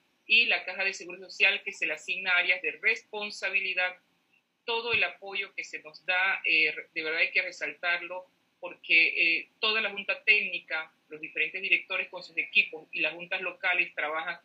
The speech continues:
arduamente para lograr la meta. Se logró el objetivo en Arraiján,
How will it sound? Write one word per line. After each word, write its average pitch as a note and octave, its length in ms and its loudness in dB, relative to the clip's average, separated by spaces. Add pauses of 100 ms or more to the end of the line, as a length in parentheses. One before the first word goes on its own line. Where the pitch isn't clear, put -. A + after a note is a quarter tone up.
(120)
arduamente G#3+ 960 -2 (340)
para F3+ 240 4
lograr E3+ 580 2
la E3 200 2
meta. D3 400 -4
Se - 220 4
logró F3 320 0
el A3+ 80 4
objetivo A3 720 2
en F3 200 0
Arraiján, E3 580 -2